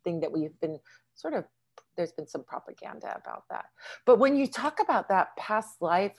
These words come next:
going in, oh my gosh, that past life stuff, people feeling that may be also so many people during that time,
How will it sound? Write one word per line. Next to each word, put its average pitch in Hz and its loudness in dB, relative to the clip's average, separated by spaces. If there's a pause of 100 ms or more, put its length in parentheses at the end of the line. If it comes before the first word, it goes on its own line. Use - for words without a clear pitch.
going 190 -4
in, 180 -6
oh 190 -6
my 175 -6
gosh, 156 -6
that - 0
past - -8
life 262 -2
stuff, 160 -6 (440)
people 240 -4
feeling 214 0 (420)
that 226 6
may 233 2
be 233 0
also 175 0 (460)
so - -12
many 254 -4
people - -4
during 233 -2
that 208 -4
time, 220 -4